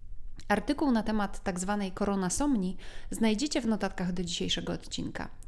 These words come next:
Dzisiaj opowiem Wam o naukowo udowodnionych sposobach na lepszy sen, a nawet na bardzo szybkie zasypianie wtedy, kiedy wybudzicie się w ciągu nocy.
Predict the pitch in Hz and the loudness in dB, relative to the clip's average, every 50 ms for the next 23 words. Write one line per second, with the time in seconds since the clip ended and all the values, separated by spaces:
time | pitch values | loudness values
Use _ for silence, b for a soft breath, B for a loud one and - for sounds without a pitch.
0 | B B B B B B - 220 277 370 - - 285 - - 214 - 262 285 294 | B B B B B B 2 4 4 6 6 6 6 6 6 4 4 4 4 4
1 | 254 233 233 226 214 208 208 202 202 202 202 - - 214 202 208 - - 185 190 | 4 6 4 4 4 2 2 2 2 2 2 2 4 4 4 4 4 2 2 2
2 | 180 190 185 190 196 185 185 175 - - - - - - 185 180 190 180 - 220 | 0 0 0 0 0 0 0 0 -2 -4 -4 -2 -2 -2 0 0 -2 -2 0 0
3 | 208 208 208 202 - - 226 220 - - - 185 - - 175 165 175 220 247 B | 2 4 4 4 4 2 2 2 2 -2 -2 -2 -2 -2 -2 0 0 -2 -2 B
4 | B B B B B B B B - 208 240 269 294 - - 262 254 240 226 240 | B B B B B B B B 4 6 6 6 4 4 4 4 6 6 6 6
5 | 233 233 254 240 - 226 - - 240 226 214 214 208 214 - 220 214 208 196 196 | 6 6 4 2 2 -2 -2 0 0 2 2 2 0 0 0 2 2 2 2 0
6 | - - 339 349 262 190 180 B B B B B B - - 262 269 302 277 240 | 2 2 2 4 4 2 0 B B B B B B 0 0 0 2 2 4 4
7 | 220 240 202 180 185 180 - 180 - 220 196 - - - 190 185 175 170 165 - | 4 4 4 2 0 0 -2 0 0 0 -2 -2 -2 -2 -2 0 0 0 -2 -2
8 | - - - - - | -2 -4 -6 -8 -8